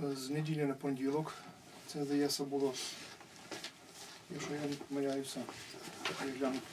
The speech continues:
календар якраз є. Це було з п'ятого на шосте число. <clears throat> Ніч. Ну, було вирішально відносно того, чи робити операцію, чи не робити.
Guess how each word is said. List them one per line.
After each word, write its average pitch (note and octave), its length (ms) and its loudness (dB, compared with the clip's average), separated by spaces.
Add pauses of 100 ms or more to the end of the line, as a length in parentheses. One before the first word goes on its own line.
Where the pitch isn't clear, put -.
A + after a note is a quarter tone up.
(160)
календар B2+ 300 0
якраз B2 240 0 (100)
є. B2+ 100 0 (1600)
Це D#3+ 160 4
було D3 180 8
з - 80 4
п'ятого C#3+ 440 4
на C3 60 2
шосте C#3 360 2
число. F3 400 4 (760)
<clears throat> - 840 12
Ніч. - 300 2 (400)
Ну, E3+ 140 4
було G3 180 8
вирішально D#3+ 600 6 (340)
відносно C#3+ 380 0
того, C#3 160 2
чи C#3+ 120 -2
робити C#3+ 280 4
операцію, C3+ 380 -2
чи - 100 -4
не C3+ 100 -2
робити. - 240 -2